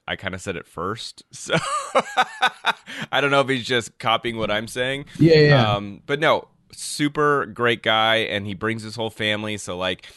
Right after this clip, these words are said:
Speaker 1: his sister was running around backstage putting our belts on. His wife was there. He, he, he's, like, such a family guy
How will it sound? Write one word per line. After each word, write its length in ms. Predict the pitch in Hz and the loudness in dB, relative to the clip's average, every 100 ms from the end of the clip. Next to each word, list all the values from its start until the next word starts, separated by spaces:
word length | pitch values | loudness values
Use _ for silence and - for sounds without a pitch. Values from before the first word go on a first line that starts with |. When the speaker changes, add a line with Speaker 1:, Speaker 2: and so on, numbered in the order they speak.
| - _ | -20 _
Speaker 1:
his 180 | 117 - | -6 -4
sister 420 | - 120 - 123 | -4 -6 -4 -4
was 200 | 117 104 | -2 -2
running 280 | 113 113 113 | 0 0 -2
around 360 | 107 107 110 | -2 -2 0
backstage 600 | 101 104 - 113 113 104 | -2 -2 -4 -4 -2 -4
putting 200 | - 110 | -6 -6
our 100 | 110 | -4
belts 380 | 98 104 104 - | -2 0 -2 -4
on. 260 | 107 104 104 | -2 -2 -2
His 160 | 104 | -8
wife 320 | 80 92 104 107 | -2 -2 -2 -4
was 240 | 107 95 | -8 -6
there. 400 | 107 104 104 101 | -4 -2 0 0
He, 180 | 101 110 | -2 -6
he, 340 | 135 139 - 127 | -6 -8 -8 -8
he's, 180 | 123 | -4
like, 200 | 123 117 | -2 -2
such 240 | - 143 151 | -4 -8 -8
a 80 | 120 | -10
family 720 | - 107 110 110 110 95 - | -6 -2 0 0 -4 -6 0
guy 500 | 90 87 90 117 | 2 2 2 0